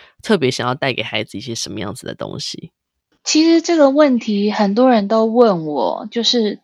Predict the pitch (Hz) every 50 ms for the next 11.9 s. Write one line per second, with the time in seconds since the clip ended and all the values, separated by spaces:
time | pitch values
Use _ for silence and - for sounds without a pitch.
0 | _ _ _ _ _ _ - 214 196 190 185 165 156 - - - 226 226 233 233
1 | 240 240 - - 262 240 226 208 214 _ - 226 214 208 214 214 214 214 202 202
2 | 202 - - 170 170 180 180 160 151 151 165 - - 254 220 214 208 - 226 208
3 | - - - 156 147 139 139 139 139 135 135 131 131 127 135 156 170 185 _ _
4 | _ _ _ _ _ _ _ _ _ _ _ - - 247 233 214 - 247 226 202
5 | 175 147 151 - - 208 196 190 196 202 - - 165 131 - - - - - -
6 | - - - - _ _ _ - - 302 294 269 214 208 - 294 247 226 190 190
7 | - 202 190 196 196 - 254 247 220 190 160 151 - - 233 226 202 190 - -
8 | - 226 214 202 185 - - - 170 170 185 180 170 160 160 165 175 180 175 175
9 | 170 175 160 156 - 185 175 170 165 165 170 - 185 180 180 175 - 165 156 156
10 | 156 - - 175 165 175 175 165 139 95 - - - 214 - _ _ _ _ -
11 | - - _ _ - 202 202 196 - 220 214 220 240 233 220 226 -